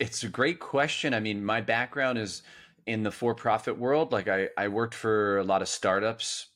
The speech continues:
most notably Zipcar when it was fairly new still. And all of my positions have been in marketing, sales, customer acquisition, business development. Um, I, I, I realized I, I don't think I even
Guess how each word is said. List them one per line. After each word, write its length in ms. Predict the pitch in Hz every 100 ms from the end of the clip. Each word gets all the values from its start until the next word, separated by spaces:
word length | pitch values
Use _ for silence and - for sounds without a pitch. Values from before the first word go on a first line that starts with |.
| -
most 360 | 104 104 -
notably 960 | 98 92 98 87 98 98 92 92 87 -
Zipcar 840 | 95 92 87 - 110 107 110 107 110 -
when 160 | 101
it 100 | 95
was 360 | 95 90 - - - - -
fairly 420 | - 98 98 95
new 440 | 92 87 92 110 117
still. 540 | - - 120 131 143 _ - - - -
And 120 | 107
all 260 | - 117 135
of 80 | 131
my 140 | 123
positions 480 | 113 95 107 113 95
have 120 | 90
been 100 | 95
in 140 | 92 87
marketing, 600 | 87 95 101 92 85 82
sales, 680 | - 92 90 90 90 87 -
customer 380 | - 85 - 87
acquisition, 880 | 85 82 87 - 85 85 80 82
business 300 | - 90 85
development. 600 | 85 85 85 69 82 78 - _ - - - - - -
Um, 280 | 90 87 - _ -
I, 560 | 78 69 110 113 107 110 -
I, 80 | 104
I 20 |
realized 560 | 104 110 160 185 127 120
I, 120 | 110 -
I 120 | 110
don't 240 | 143 156
think 200 | 156 147
I 120 | 123
even 500 | 107 113 107 101 95